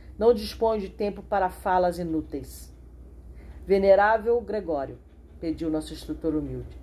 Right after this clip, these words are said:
"serei breve. Ouve-me com tolerância e bondade.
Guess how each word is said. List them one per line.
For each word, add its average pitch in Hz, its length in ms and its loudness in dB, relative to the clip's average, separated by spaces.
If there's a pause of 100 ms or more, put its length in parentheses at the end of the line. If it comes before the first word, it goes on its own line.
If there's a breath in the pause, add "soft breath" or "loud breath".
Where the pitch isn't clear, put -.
"serei 294 320 6
breve. 156 440 0 (680 loud breath)
Ouve-me 233 520 8
com 202 160 -6
tolerância 196 920 0 (420)
e 196 60 -6
bondade. 151 680 -4